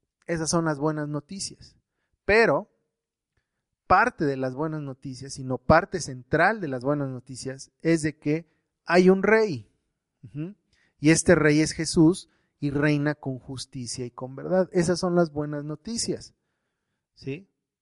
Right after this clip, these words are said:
Para mucha gente, por ejemplo, para in-, para el incrédulo, las buenas noticias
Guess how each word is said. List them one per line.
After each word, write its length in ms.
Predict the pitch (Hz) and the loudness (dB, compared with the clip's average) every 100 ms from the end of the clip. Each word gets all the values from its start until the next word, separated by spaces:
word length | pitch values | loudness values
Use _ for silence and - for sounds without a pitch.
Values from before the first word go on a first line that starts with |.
| _ _ - | _ _ -2
Para 180 | 151 151 | -2 0
mucha 300 | 175 - 196 | -2 -2 -2
gente, 320 | 208 202 190 | -4 -4 -2
por 140 | 156 | 0
ejemplo, 160 | 156 156 | 0 2
para 180 | 143 139 | 0 0
in-, 140 | 143 _ | -8 _
para 160 | 143 135 | -6 -4
el 100 | 135 | -6
incrédulo, 720 | 135 170 190 175 143 170 - _ _ _ _ | -2 4 6 6 6 6 2 _ _ _ _
las 160 | 139 127 | -4 2
buenas 260 | 160 170 | 2 2
noticias 600 | 170 165 208 202 170 160 | -2 -4 -4 -2 0 0